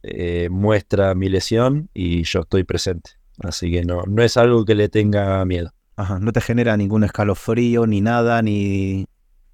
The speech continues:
Speaker 2: es mejor
Speaker 1: La
Speaker 2: afrontarlo
Speaker 1: verdad
Speaker 2: así.
Speaker 1: que, la verdad que no. Bueno, la verdad no, no me significa nada ver la imagen, ¿no?
Speaker 2: Ujú.
Speaker 1: Tal vez llegue un momento que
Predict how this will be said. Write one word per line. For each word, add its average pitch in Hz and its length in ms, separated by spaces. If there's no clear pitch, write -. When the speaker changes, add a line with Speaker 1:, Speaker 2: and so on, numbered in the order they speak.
Speaker 2:
es 117 80
mejor 120 260
Speaker 1:
La 107 80
Speaker 2:
afrontarlo 95 420
Speaker 1:
verdad 104 160
Speaker 2:
así. 107 100
Speaker 1:
que, 90 180
la 98 200
verdad 104 280
que 110 100
no. 104 220
Bueno, 165 460
la 135 220
verdad 147 420
no, 123 360
no 139 360
me 143 100
significa 123 600
nada 135 500
ver 117 420
la 101 180
imagen, 101 520
¿no? 107 260
Speaker 2:
Ujú. 110 100
Speaker 1:
Tal 95 220
vez 101 340
llegue 107 200
un 104 100
momento 107 600
que 92 580